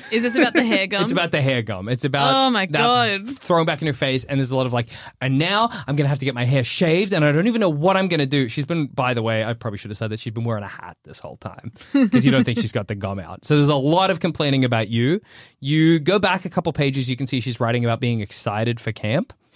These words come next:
Speaker 2: She's writing about being excited to see Monk Davies 'cause he's such a hunk. And also she's writing about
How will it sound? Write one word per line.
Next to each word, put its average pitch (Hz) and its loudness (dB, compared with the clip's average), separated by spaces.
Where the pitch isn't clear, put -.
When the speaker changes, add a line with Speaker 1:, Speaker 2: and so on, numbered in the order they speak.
Speaker 2:
She's 127 2
writing 143 4
about 135 4
being 135 4
excited 139 0
to 147 -2
see 147 2
Monk 127 2
Davies 117 -2
'cause 107 -6
he's 113 -8
such - -10
a 117 -2
hunk. 107 -6
And 131 2
also 143 4
she's 131 2
writing 127 2
about 117 2